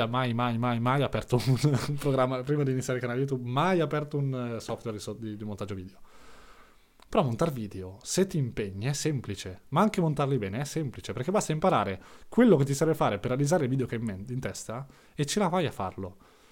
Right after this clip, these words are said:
Se tu hai lo sbatti di metterti davvero in gioco nell'imparare una certa cosa, la impari.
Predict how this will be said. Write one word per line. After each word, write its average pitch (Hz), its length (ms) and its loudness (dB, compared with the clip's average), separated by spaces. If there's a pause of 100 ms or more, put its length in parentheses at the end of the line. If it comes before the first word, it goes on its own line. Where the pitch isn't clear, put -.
(200)
Se 151 220 2
tu 269 240 8
hai 147 280 4
lo 131 140 4
sbatti 131 600 0
di 98 100 -8
metterti 143 640 -2
davvero 123 360 0
in 117 120 0
gioco 107 300 -4
nell'imparare 107 440 -2
una 120 100 -2
certa - 260 -8
cosa, 95 240 -6
la 127 100 0
impari. 107 560 -4